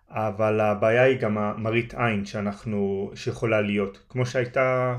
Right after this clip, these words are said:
כמו שהיה כאן. כאמור, מסעדה כשרה,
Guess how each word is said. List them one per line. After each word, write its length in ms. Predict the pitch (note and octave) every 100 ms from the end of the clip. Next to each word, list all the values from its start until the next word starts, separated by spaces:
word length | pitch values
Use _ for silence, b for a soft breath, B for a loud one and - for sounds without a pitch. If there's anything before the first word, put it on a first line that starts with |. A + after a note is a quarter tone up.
| B2
כמו 140 | -
שהיה 200 | B2 B2
כאן. 200 | A#2+ A#2 G2+ - - -
כאמור, 360 | - A2+ A#2+ G#2
מסעדה 460 | G2+ - G#2+ A#2+ -
כשרה, 520 | - G#2+ A#2+ A#2